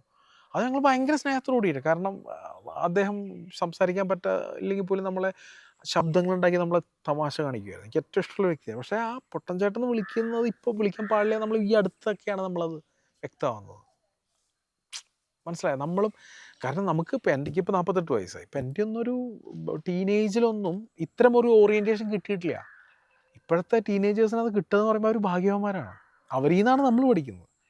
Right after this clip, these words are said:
ഞാൻ, എൻ്റെ ഇത്തരം ഈ പറയുന്ന പൊളിറ്റിക്കൽ കറക്റ്റ്നെസ്സിനെ കുറിച്ചുള്ള അവയർനെസ് ഒക്കെ അത് കൂടുതൽ നടപ്പാക്കുന്നത് കണ്ടിട്ട് എൻ്റെ, എൻ്റെ യങ്സ്റ്റേഴ്സ് ആയിട്ടുള്ള ഫ്രണ്ട്സിൻ്റെതാണ്, എൻ്റെ സ്റ്റുഡൻസ്, നമ്മുടെ ഫ-, ഫ്രണ്ട്സ് ആയിട്ടുള്ള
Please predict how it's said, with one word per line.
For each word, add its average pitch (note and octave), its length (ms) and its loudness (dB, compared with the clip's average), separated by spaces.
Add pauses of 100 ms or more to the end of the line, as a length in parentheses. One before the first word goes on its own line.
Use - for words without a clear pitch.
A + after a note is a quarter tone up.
(200)
ഞാൻ, B2+ 180 -8
എൻ്റെ C#3 240 -2
ഇത്തരം A#3 500 -2
ഈ G#3 160 -4
പറയുന്ന G#3 340 -6
പൊളിറ്റിക്കൽ G3 500 0
കറക്റ്റ്നെസ്സിനെ G3 640 -4
കുറിച്ചുള്ള G3 360 -2
അവയർനെസ് E3+ 440 -4
ഒക്കെ F3+ 260 -4 (380)
അത് E3+ 60 -4
കൂടുതൽ F#3+ 500 2
നടപ്പാക്കുന്നത് G3+ 720 4
കണ്ടിട്ട് G#3 280 0
എൻ്റെ, G3 360 2
എൻ്റെ G3 640 0 (340)
യങ്സ്റ്റേഴ്സ് F3 720 2
ആയിട്ടുള്ള G3+ 240 2
ഫ്രണ്ട്സിൻ്റെതാണ്, D#3+ 840 -4
എൻ്റെ D#3 240 -8 (320)
സ്റ്റുഡൻസ്, E3+ 480 -6 (600)
നമ്മുടെ - 260 -4 (220)
ഫ-, - 260 -12
ഫ്രണ്ട്സ് F#3 360 -8
ആയിട്ടുള്ള E3 340 -6